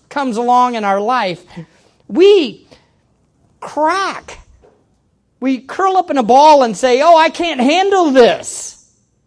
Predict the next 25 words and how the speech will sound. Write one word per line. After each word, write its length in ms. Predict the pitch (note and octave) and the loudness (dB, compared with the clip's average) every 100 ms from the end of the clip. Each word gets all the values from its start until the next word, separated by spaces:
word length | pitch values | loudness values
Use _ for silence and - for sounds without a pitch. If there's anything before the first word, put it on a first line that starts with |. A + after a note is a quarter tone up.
| _ _ _ _ _ _ _ _ _ _ _ _ _ _ _ _ _ | _ _ _ _ _ _ _ _ _ _ _ _ _ _ _ _ _
Beloved, 540 | E3+ F3+ G#3+ G3+ F3+ D3+ | -14 -8 -6 -6 -8 -10
oh, 240 | F3 G3 | -12 -12
hear 400 | F3 - F#3 F#3 | -14 -16 -12 -10
me. 440 | F3+ C#3+ G#2+ G2+ _ _ _ _ _ _ _ _ - | -10 -12 -14 -18 _ _ _ _ _ _ _ _ -14
I 80 | |
don't 300 | C#4+ D#4+ B3+ | -12 -12 -14
know 280 | F#3+ G#3+ G#3+ | -12 -10 -10
if 220 | F#3 F#3 | -12 -16
we 80 | A3+ | -16
can 340 | G3 G3+ F3+ D#3+ | -16 -14 -14 -12
really 300 | F#3+ G3 G3+ | -12 -10 -12
even 360 | F3+ D#3+ D#3+ | -14 -16 -16
come 280 | - - C#3+ | -18 -20 -20
close 440 | C3+ - D#3 D3+ - | -20 -16 -14 -14 -20
to 120 | C3+ | -20
grasping 840 | B2 B2 B2 C3 - - C3 A#2 | -20 -18 -18 -18 -20 -20 -20 -20
the 100 | A2 | -20
depth 420 | G#2+ A#2 A#2 _ | -20 -20 -20 _
of 140 | B2 G#2+ | -20 -20
these 240 | G#2+ G2 | -20 -20
passages. 840 | _ G#2+ G#2+ _ A#2 _ _ _ _ _ _ _ _ _ _ _ _ _ _ _ | _ _ _ _ -20 _ _ _ _ _ _ _ _ _ _ _ _ _ _ _
We 160 | - D#3+ | -14 -12
are 100 | D3 | -12
spoiled 560 | D3 - C#3+ C#3+ B2+ G#2+ | -16 -20 -18 -18 -18 -20
people. 440 | A#2+ G#2+ _ _ | -20 -20 _ _